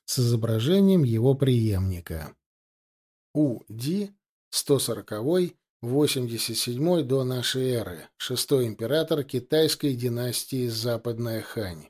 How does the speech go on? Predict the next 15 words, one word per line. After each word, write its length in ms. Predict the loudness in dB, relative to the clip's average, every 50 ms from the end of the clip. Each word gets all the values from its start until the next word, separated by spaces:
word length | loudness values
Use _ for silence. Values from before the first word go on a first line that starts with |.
| _ _ _ _ _ _ _ _ _ _ _ _ _ _ _
Это 200 | -10 -8 -6 -4
была 260 | 0 2 4 4 6 6
большая 500 | 6 6 6 4 4 4 6 6 6 6
новость 500 | 6 6 8 8 6 6 4 2 0 -4 -4 0
для 160 | 2 2 2
китайского 720 | 2 2 0 2 4 4 4 2 2 0 0 0 0 0
правителя, 680 | -2 -2 -2 0 2 2 2 2 2 0 0 0 -2 -4 -4
чьи 300 | -2 0 2 2 4 4
монетарные 760 | 6 6 6 6 6 6 6 6 6 6 4 4 2 2 2
традиции 920 | 2 0 0 2 2 2 2 2 2 2 2 2 4 6 6 6 4 0 -4 _ _ _
избегали 680 | 2 2 4 4 4 2 2 4 4 4 6 6 6 4
портретной 760 | 4 4 2 2 2 0 0 0 0 0 0 2 2 2 2
живописи. 920 | 2 2 0 0 0 0 -2 -4 -8 -10 -10 -6 -6 -6 -6 -6 -8 -10 -14 _ _ _ _ _ _ _ _ _ _ _ _ _ _ _ _ _ _ _
Повседневная 1040 | 0 2 2 2 0 -2 -4 -2 0 2 2 2 2 2 2 4 4 2 0 -2 -2 -4
жизнь. 560 | -4 -2 -2 -2 -4 -4 -6 -8 -10 -14 -16